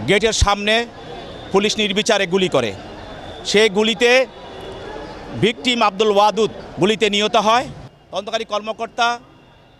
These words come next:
তার রিমান্ড দরখাস্তে বলেন, রাশেদ খান মেনন এবং হাসানুল হক ইনু সহ চোদ্দ দলের নেতাকর্মীরা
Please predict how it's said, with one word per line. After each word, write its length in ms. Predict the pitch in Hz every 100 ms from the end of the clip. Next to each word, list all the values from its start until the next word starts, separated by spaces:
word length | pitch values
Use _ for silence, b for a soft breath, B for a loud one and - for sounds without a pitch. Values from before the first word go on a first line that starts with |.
| -
তার 160 | 190 196
রিমান্ড 260 | 208 226 226
দরখাস্তে 360 | 214 214 208 214 185
বলেন, 200 | 190 160 - -
রাশেদ 220 | 160 226 220
খান 120 | 208 196
মেনন 260 | 208 240 254 - - _ - - - -
এবং 140 | 180 214 175
হাসানুল 320 | 196 214 226
হক 120 | 214 208
ইনু 120 | 214 220 185
সহ 140 | 170 143 - _ _ - - - - _
চোদ্দ 200 | 202 190 220 220
দলের 220 | 220 214 202
নেতাকর্মীরা 560 | 202 196 202 220 190